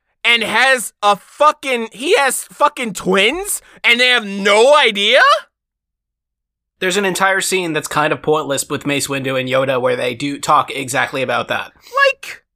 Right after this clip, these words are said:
Speaker 1: like, like, at no point,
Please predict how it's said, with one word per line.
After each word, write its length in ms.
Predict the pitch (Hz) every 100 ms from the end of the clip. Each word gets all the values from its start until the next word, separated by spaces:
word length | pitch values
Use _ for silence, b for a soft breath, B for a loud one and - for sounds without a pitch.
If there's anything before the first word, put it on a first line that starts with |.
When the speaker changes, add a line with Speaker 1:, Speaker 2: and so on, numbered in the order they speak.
| _ _ _ _ 523 539 554
Speaker 1:
like, 340 | - - - _ _ _ _ _ _ _ _ _ _ _ _ _ b b b b b
like, 640 | 554 587 605 - - - _ _ _ b b b
at 200 | - 349
no 240 | 302 381 453 -
point, 460 | 427 349 240 143